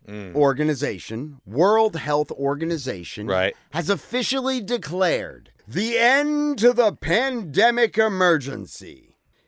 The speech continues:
Speaker 2: And the reshaping of American life is among the lingering side effects. And I thought, I was like, "Okay, well, yeah, I mean, we all know that the pandemic is over." There's some interesting facts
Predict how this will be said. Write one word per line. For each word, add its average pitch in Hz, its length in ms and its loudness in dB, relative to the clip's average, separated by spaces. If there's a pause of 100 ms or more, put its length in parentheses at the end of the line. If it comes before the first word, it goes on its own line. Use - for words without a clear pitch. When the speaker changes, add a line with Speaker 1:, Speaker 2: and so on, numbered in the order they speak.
(100)
Speaker 2:
And 110 140 -4
the 113 60 2
reshaping 185 920 0
of 117 240 -8
American 123 760 2
life 113 640 -4 (560)
is 104 160 -6
among 135 460 2
the 104 120 -2
lingering 101 580 -4
side 151 360 -6
effects. - 560 -12 (260)
And 160 140 2
I 170 100 2
thought, 226 500 0 (300)
I 175 80 -4
was 180 80 -4
like, 190 160 -2
"Okay, 151 420 0
well, 127 360 2
yeah, 120 440 -4
I 107 60 -6
mean, 117 160 -4
we 110 140 -2
all 95 160 0
know 90 180 -6
that 90 140 -8
the 82 60 -12
pandemic 73 640 -16
is 67 120 -14
over." 57 400 -20 (260)
There's 170 260 2
some 180 220 -6
interesting 208 800 -4
facts - 720 -12